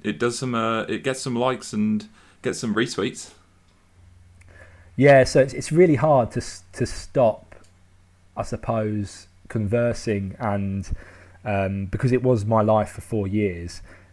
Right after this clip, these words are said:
Speaker 2: and you do wanna be part of that, um, discussion. You know, there's nothing,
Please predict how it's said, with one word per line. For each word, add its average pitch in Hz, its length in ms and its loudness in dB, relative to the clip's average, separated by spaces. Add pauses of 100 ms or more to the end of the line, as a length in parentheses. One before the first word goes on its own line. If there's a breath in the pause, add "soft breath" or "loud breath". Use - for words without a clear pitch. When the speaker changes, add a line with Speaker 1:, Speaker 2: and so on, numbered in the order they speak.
Speaker 2:
and 104 200 -2
you 113 80 2
do 135 220 4
wanna 120 180 0
be 107 120 0
part 113 300 2
of 104 160 -6
that, 104 340 0
um, 95 220 -4
discussion. 107 500 -4
You 104 80 -4
know, 98 60 -8
there's 113 140 -10
nothing, 120 340 -4